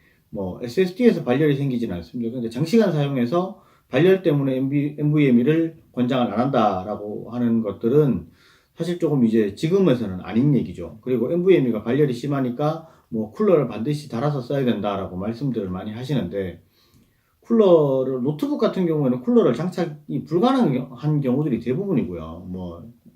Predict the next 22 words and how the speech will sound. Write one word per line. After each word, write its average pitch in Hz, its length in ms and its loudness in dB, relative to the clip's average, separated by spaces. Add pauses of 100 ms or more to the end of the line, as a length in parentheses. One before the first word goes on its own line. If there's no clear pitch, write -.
사실 156 320 -4
달아봐야 127 440 0
큰 151 180 -8
의미도 160 180 -2
없고요. 87 460 -6 (400)
이제 98 320 -4 (200)
이 226 180 6
둘에서 202 340 6
지금 139 220 0
제가 127 180 0
결과적으로 147 460 2
말씀드릴 113 440 -2
수 113 120 -12
있는 104 80 -10
건 95 160 -10
그거예요. 82 380 -12 (540)
엠브이엠이가 202 540 6
금액이 160 320 2
상당히 151 320 0
많이 123 220 2
떨어졌으니까 120 720 -2
굳이 123 500 0